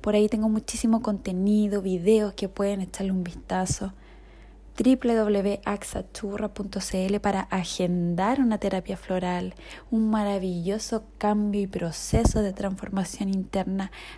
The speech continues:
Ahí ustedes también tienen mi blog, donde tengo artículos muy bonitos, donde hablo desde la espiritualidad. Así que, nada, recuerden, florecer siempre está en nosotros.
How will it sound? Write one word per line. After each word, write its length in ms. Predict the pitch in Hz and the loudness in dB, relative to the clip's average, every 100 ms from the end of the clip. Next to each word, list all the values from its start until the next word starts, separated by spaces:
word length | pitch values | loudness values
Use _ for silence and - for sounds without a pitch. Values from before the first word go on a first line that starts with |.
| - | -6
Ahí 460 | - 202 220 233 226 | 0 4 6 6 2
ustedes 480 | - 190 - 214 208 | -4 -8 -2 -2 -2
también 340 | - 185 208 208 | -4 -4 -2 -4
tienen 380 | 220 208 208 | -2 -2 0
mi 140 | 190 180 | -2 -2
blog, 340 | 170 190 196 - - - - | -2 -2 -2 -6 -18 -20 -6
donde 260 | 214 208 202 | -2 0 -2
tengo 560 | - - 208 196 202 | -8 -2 0 0 -2
artículos 640 | - 190 - 208 - 214 190 | -4 -8 -4 -4 0 0 0
muy 360 | 196 214 285 | -2 4 4
bonitos, 560 | 247 214 196 190 - 202 - - - | 4 0 -2 -2 -4 -4 -8 -20 -12
donde 300 | - 196 196 - | -6 -2 -2 0
hablo 320 | 208 202 202 | 0 2 0
desde 240 | 196 214 | -4 -4
la 100 | 202 | -6
espiritualidad. 960 | 175 - 180 185 190 185 175 180 196 202 - - - | -6 -6 -4 -6 -6 -4 -2 -2 -2 -4 -12 -16 -8
Así 340 | 202 - 220 | -6 0 0
que, 400 | 208 220 208 190 - - - - | 2 2 2 -2 -10 -18 -10 -2
nada, 400 | 233 220 190 - | 0 0 -2 -8
recuerden, 540 | - 190 220 196 185 - | -10 0 2 2 -2 -4
florecer 600 | - 208 190 - 214 214 - - - - | 0 2 2 0 0 -4 -10 -18 -18 -10
siempre 680 | - - 247 247 254 - - | -4 2 4 4 0 -4 -8
está 480 | - - - 202 233 - - | -6 -6 -2 -2 -2 -10 -4
en 160 | 202 | -2
nosotros. 640 | 190 175 - - - - | -2 -4 -6 -10 -12 -12